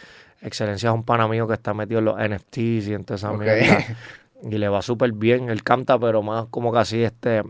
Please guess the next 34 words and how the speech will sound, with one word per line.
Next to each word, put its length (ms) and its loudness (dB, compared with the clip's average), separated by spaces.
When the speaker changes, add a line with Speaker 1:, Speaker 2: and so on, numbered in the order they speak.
Speaker 1:
hace 200 -2
muchas, 340 -2
muchas 300 -8
cosas 260 -6
digitales. 840 4
Speaker 2:
Ok. 60 -12
Speaker 1:
Este, 600 -2
yo 120 0
creo 140 2
que 80 4
recaudó 480 6
como 180 0
trescientos 460 -4
mil 240 -6
dólares 300 2
los 100 4
otros 300 -2
días 180 0
para 140 0
su 100 -6
Speaker 2:
Pues, 140 6
Speaker 1:
nuevo 160 -2
Speaker 2:
¿tiene, 320 8
tiene 260 6
redes 220 8
sociales 440 4
o, 280 0
o 200 -6
Excelencia 600 0
se 80 -2
llama? 120 2
Speaker 1:
Sí, 200 6
Excelencia, 680 4
sí. 360 -4